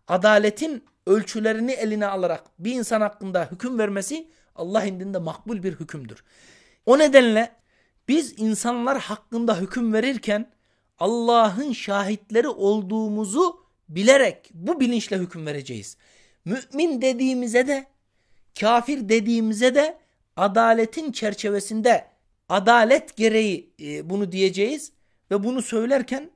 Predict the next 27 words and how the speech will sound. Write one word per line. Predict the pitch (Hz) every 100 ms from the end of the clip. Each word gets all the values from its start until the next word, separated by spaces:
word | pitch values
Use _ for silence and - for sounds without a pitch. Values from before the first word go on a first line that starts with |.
| -
çok | 262 -
dikkatli | 220 - 190 -
olacağız. | 160 147 135 127 107
Yani | 185 269 - - _ -
sen | - 294 302 - -
kafir | 214 226 285
olan | 311 233 220
bir | 208
insana | 196 196 185 180 160 - _ _ _
mümin | 156 226 247 269 320 247
dersen | 302 - 277 277 _ _ _ _ _
Allah'ın | 180 220 233 262
şahitliğini | - 196 202 - 202 196
yerine | 180 185
getirmemiş | 170 180 180 147 -
olursun. | 120 - - _ _ _ _ _
Mümin | 170 233 277 381
olana | 330 277 254 214
da | 196
kafir | - 226 233 349 311
dersen | 247 233 277 294 _ _ _
yine | 160 269 311
Allah'ın | 240 226 214
şahitliğini | - 190 180 - 175 156 - _ _
yerine | 175 196 190
getirmemiş | 170 175 175 147 131
olursun. | 120 117 -